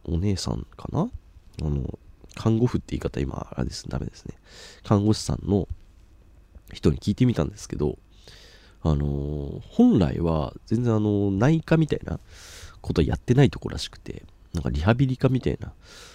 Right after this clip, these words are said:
あの、どちらかというとこう、外科みたいなところらしいんですけど、今はちょっと事情があって、こういう仮設で、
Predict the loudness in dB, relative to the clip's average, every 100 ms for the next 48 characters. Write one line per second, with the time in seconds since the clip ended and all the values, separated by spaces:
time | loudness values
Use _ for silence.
0 | -20 -8 -4 -2 -4 -8 -4 -2 0 -2
1 | -2 0 -2 -2 -6 -2 -2 2 2 2
2 | 0 -4 -6 -10 -10 -6 -4 -4 -8 -8
3 | -10 -10 -16 -18 -16 -6 0 2 2 -2
4 | -8 -12 -12 -12 -14 -4 0 2 4 4
5 | 4 0 -2 -6 -4 -6 -16 -20 -20 -20
6 | -10 0 0 0 2 2 2 0 0